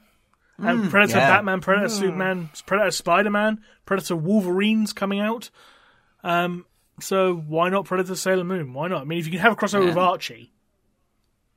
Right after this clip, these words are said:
Speaker 3: Yeah. And the thing is with Sailor Moon, like, every, like, big finale, basically everyone dies, but then they come back to life because Sailor Moon is sad about it,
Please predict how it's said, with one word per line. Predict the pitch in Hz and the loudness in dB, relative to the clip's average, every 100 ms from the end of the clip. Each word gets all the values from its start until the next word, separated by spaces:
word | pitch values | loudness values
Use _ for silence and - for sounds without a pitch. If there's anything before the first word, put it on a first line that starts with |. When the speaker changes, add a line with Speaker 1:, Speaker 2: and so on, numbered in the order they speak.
| _ _ _ _ | _ _ _ _
Speaker 3:
Yeah. | 190 226 220 214 - _ - - | 0 4 4 0 -6 _ -10 0
And | 254 | 0
the | 277 | 0
thing | 339 320 | -2 -2
is | 240 | -2
with | 254 | -4
Sailor | - 240 233 | -2 0 0
Moon, | 226 185 | 0 2
like, | 208 202 | 2 4
every, | 208 214 240 | 2 2 -2
like, | 269 226 175 | -2 -4 -2
big | 202 190 | -4 -4
finale, | 202 180 175 202 240 247 - - 208 190 | -4 0 2 2 0 -4 -14 -12 -10 0
basically | 254 302 285 262 240 | 0 0 -4 -2 0
everyone | 220 208 208 | 0 0 0
dies, | 196 190 214 | 2 2 2
but | 214 208 | 0 -4
then | 202 | -4
they | |
come | 190 208 | -2 -2
back | 196 190 | -2 -2
to | 185 | -2
life | 175 185 | -2 -4
because | - 190 180 | -6 -6 -4
Sailor | - 190 180 185 | 0 0 0 -2
Moon | 180 180 | -2 -4
is | 175 170 | -4 -8
sad | - 233 214 | -4 -2 -2
about | 190 170 156 151 - - | -4 -6 -6 -8 -10 -14
it, | - 220 - | -12 -10 -10